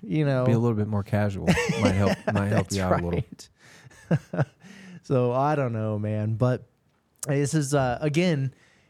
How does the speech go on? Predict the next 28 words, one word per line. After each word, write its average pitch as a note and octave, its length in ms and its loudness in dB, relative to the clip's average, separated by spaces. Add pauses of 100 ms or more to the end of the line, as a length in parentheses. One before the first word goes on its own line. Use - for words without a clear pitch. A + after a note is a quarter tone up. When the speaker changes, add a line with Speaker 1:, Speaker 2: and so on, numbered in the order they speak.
(400)
Speaker 1:
it's C3 180 0
only, D#3+ 160 0
like, C#3 160 0
the B2 80 -2
third C#3+ 340 0
time C#3+ 200 0
we've C3+ 120 0
been C3+ 120 2
able B2 180 0
to A2+ 60 -2
say C#3 260 -2
this, G#2+ 280 -2
but B2 140 0
it, A#2+ 160 -2
it, B2+ 240 -6
it's C3 180 -2
nice C3+ 240 0
to - 60 -10
come C3 180 -2
in B2 60 2
here B2+ 140 2
and A#2 80 -2
record, A#2+ 580 0 (120)
um, G#2+ 340 -6
after A#2 280 -2
a A2+ 40 0
Razorback A2+ 540 0
win, A2 380 -2